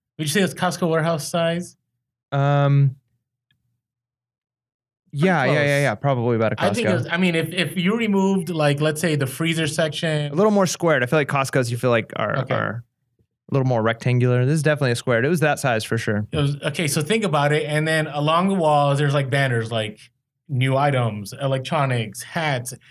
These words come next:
Speaker 1: And in the middle, there's all these tables, right? And they have the prices up and there's just crowds of people.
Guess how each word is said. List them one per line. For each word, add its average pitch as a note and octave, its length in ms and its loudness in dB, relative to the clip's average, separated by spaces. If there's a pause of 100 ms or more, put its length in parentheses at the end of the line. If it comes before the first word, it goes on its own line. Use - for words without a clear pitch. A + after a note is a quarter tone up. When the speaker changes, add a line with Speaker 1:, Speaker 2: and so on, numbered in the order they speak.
(140)
Speaker 1:
And D3 100 0
in D#3+ 120 0
the D#3+ 100 0
middle, G#3+ 400 0
there's D3+ 180 0
all D#3 100 2
these C#3 200 -2
tables, A2+ 480 -6
right? D#3 340 -2 (720)
And E3 320 -2
they E3 80 0
have F3 140 0
the D#3+ 80 -6
prices D#3+ 440 -2
up C#3+ 260 0
and D3 220 0
there's G#3 260 2
just - 280 -4 (560)
crowds C3 760 0
of A2+ 140 -8
people. - 400 -6